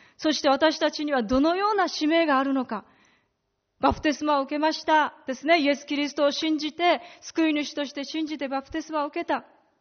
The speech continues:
じゃあ受けた私たちは、豊かな聖霊の恵みをいただいたら、散っていっていいんでしょうか？散っていって、あっち行ったりこっち行ったりして、ですね、自分の賜物だけを用いながら、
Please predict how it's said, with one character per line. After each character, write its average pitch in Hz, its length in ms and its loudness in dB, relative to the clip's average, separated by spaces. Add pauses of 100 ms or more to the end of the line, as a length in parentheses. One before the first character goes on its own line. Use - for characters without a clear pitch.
(180)
じ 285 100 4
ゃ 320 40 8
あ - 20 6
受 320 180 0
け - 40 0
た 349 120 4
私 330 280 2
た 339 120 0
ち 320 140 -6
は、 339 260 8 (220)
豊 311 280 2
か 370 120 6
な 359 160 4
聖 311 200 2
霊 302 120 2
の 277 160 0
恵 269 80 -2
み 269 200 -2
を 247 140 -4 (220)
い 233 80 -8
た 247 120 -2
だ 240 140 -2
い 233 60 -6
た 233 120 -8
ら、 196 80 -12 (320)
散 - 120 -4
っ 254 60 -4
て 294 200 0
い 302 40 2
っ - 20 0
て 302 180 -4
い 302 60 0
い - 20 -2
ん 302 40 -4
で 311 80 -4
し 285 100 -8
ょ 269 80 -4
う 262 40 -12
か？ 240 280 -8 (560)
散 285 120 -2
っ - 40 -6
て 320 180 4
い 311 40 6
っ 302 40 2
て、 311 200 2
あ 294 40 8
っ 285 60 2
ち 294 140 -2
行 285 80 -4
っ - 20 -20
た 320 100 6
り 311 80 0
こ 311 100 0
っ - 40 0
ち - 120 0
行 349 100 2
っ - 40 -10
た 349 80 4
り 311 120 0
し - 100 -8
て、 240 200 -2 (280)
で 254 80 -4
す 254 120 -8
ね、 339 280 4 (560)
自 285 100 2
分 302 140 2
の 302 120 6
賜 320 280 8
物 381 240 6
だ 349 120 4
け 370 140 0
を 330 80 6
用 285 100 0
い 277 240 -2
な 262 100 0
が 240 80 -4
ら、 208 80 -6